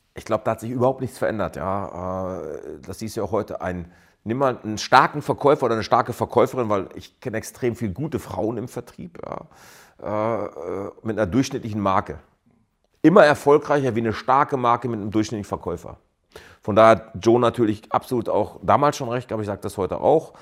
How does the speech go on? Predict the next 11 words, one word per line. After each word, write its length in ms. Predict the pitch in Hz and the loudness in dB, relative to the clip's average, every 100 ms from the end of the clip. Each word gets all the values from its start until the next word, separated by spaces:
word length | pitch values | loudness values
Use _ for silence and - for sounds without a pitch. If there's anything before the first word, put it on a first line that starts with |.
| - - - _ _ | -20 -20 -20 _ _
Äh, 280 | 104 113 113 | -4 -2 -4
genauso 400 | 107 110 127 123 | 2 4 4 2
wie 100 | 98 | 0
ein 180 | 110 | 0
guter 260 | 98 160 165 | -4 0 0
Verkäufer 400 | 135 - 139 135 | 0 2 2 2
schon 140 | 139 | -4
immer 220 | 110 127 120 | -2 0 0
wusste, 180 | 131 | -2
dass 60 | 113 | -4
etwas 380 | 101 - 107 | -4 -4 -6